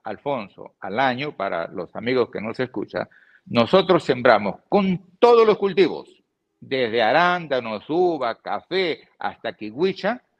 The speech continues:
sembramos en total poco más de cuatro millones trescientas mil hectáreas, con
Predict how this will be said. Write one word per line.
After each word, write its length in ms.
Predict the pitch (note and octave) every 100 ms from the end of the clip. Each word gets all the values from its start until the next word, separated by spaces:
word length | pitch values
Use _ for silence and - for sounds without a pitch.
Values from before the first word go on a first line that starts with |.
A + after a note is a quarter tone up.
| _ _ _
sembramos 680 | _ A#2 A2+ A#2 E3 E3+ E3
en 260 | B2 G#2 F#2+
total 540 | G2+ F#2 A#2+ D3+ A3 _ _ _ _
poco 260 | - C#3+ C#3
más 260 | C3+ D3 B2+
de 140 | B2+
cuatro 340 | - D3 B2+
millones 400 | B2 B2 C#3+ D3 - _
trescientas 920 | C3+ B2 A#2 - B2 A2 F#2 G2 -
mil 340 | B2+ C3+ C#3 -
hectáreas, 580 | G2+ - - - - - _ -
con 300 | G#2+ G2+